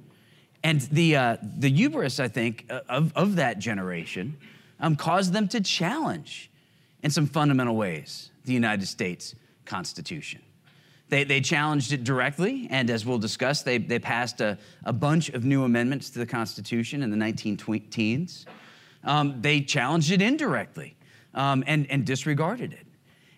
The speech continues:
And, and, and so as a result, um, we see, um, people not being happy to live within the parameters of the government that were laid down,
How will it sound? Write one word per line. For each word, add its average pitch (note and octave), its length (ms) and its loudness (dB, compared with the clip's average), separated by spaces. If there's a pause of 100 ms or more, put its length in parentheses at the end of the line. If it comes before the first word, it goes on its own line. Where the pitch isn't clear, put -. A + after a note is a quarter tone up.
And, D#3+ 340 4
and, D3 260 2
and C#3+ 100 0
so D#3 160 2
as D3+ 180 2
a C#3 40 2
result, C3+ 560 0 (380)
um, C3 360 2
we D3 220 4
see, D#3+ 560 2 (280)
um, A#2+ 260 0
people C#3+ 500 0 (380)
not D#3 600 -2
being D#3+ 260 2
happy C3+ 540 -2 (120)
to C#3+ 100 2
live A#2+ 300 2
within G#2+ 420 2
the F2+ 80 -2
parameters A2+ 640 -2
of F#2+ 80 -4
the G2+ 60 -2
government G2+ 480 -2 (320)
that G2+ 100 -6
were G2 120 -8
laid G2 260 -2
down, F#2 480 -2